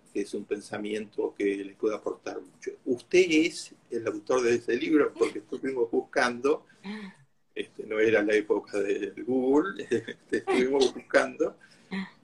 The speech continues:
Y entonces finalmente llegamos a esta dirección y, y demás,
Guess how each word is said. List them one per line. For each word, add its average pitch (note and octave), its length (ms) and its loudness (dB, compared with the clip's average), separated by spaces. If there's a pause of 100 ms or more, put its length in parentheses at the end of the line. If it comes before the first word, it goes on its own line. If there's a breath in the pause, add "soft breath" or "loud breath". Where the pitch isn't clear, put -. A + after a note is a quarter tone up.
Y A#2+ 120 4
entonces A#2 600 -2
finalmente A#2 580 -2
llegamos A2+ 640 -2
a A2+ 60 -2
esta G#2 360 -8
dirección A2+ 880 -4 (160)
y, - 880 -18
y A2 80 2
demás, G#2+ 240 -4